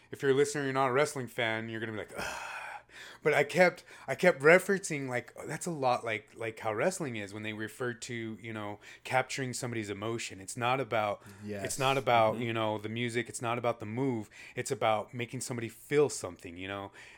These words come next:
Speaker 1: And, um, and so there,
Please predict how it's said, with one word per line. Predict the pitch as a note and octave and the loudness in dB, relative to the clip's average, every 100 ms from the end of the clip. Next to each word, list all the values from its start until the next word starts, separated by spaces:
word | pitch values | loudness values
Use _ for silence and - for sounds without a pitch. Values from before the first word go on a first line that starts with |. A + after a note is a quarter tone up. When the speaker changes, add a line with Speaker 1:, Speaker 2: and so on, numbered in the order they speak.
| - | -8
Speaker 1:
And, | A#2 A2 G#2 G2+ | -4 -4 -4 -8
um, | G2+ G2+ F2+ F2 E2+ E2 E2+ G#2+ _ _ - | -6 -6 -6 -10 -14 -20 -20 -20 _ _ -6
and | A#2+ A2+ A2 | -4 -4 -4
so | C#3 B2 A2+ | -4 -4 -4
there, | B2+ | -4